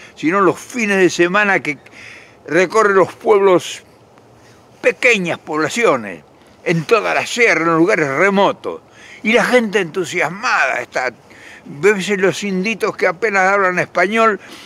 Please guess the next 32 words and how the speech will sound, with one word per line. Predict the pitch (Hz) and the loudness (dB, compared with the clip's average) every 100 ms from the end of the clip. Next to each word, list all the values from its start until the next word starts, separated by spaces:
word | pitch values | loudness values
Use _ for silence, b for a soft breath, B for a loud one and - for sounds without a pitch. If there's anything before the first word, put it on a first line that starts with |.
| B | B
entusiasmados, | 160 147 190 151 156 175 220 214 180 127 | -6 -2 0 2 0 2 2 2 0 0
agradeciéndole | 165 165 175 180 156 208 220 185 180 196 | -2 2 2 2 -2 -4 -4 -4 -2 0
al | 185 | 0
presidente, | - 170 208 220 185 | -2 -8 -6 -8 -8
y | 185 143 | -10 -8
todo | - 233 | -2 0
el | 208 | 0
mundo, | 214 226 202 190 | -2 -4 -2 -4
mujeres, | 175 160 226 196 185 160 | -4 -2 0 0 0 -2
hombres, | 226 220 190 180 | -4 -4 -2 -2
niños, | 220 240 190 | -2 -4 -4
todo | - 226 | -2 -2
el | |
mundo | 226 220 | -2 -2
ya | 214 233 220 - | 0 0 -2 -6
plegados | 233 233 226 220 190 170 | -2 0 2 0 -2 -6
a | 220 | -8
un | 220 190 | -8 -8
proyecto. | 240 240 233 247 196 165 78 - - - _ _ _ _ - b b b b b b b | -2 0 2 2 0 -4 -16 -18 -20 -20 _ _ _ _ -20 b b b b b b b
Entonces | - 180 220 202 | -12 -10 -6 -6
uno | 226 220 | -4 -2
dice, | 214 - 202 - | -4 -6 -10 -6
"¿Cómo? | 285 190 185 | -4 -2 0
Esta | 202 - 254 | 0 -2 -6
gente | 320 339 277 226 - B B | -6 -6 -4 -6 -8 B B
está | - - 240 214 170 | -8 -2 0 0 -2
funcionando | - 214 180 185 208 240 233 190 | -4 -4 -2 -2 0 -2 2 2
y | 170 | 4
está | 147 - 208 | 0 -4 -8
dando | 170 156 208 202 190 | -8 -2 0 2 0
un | 190 | 0
ejemplo, | 165 254 254 190 196 | -2 2 0 2 -2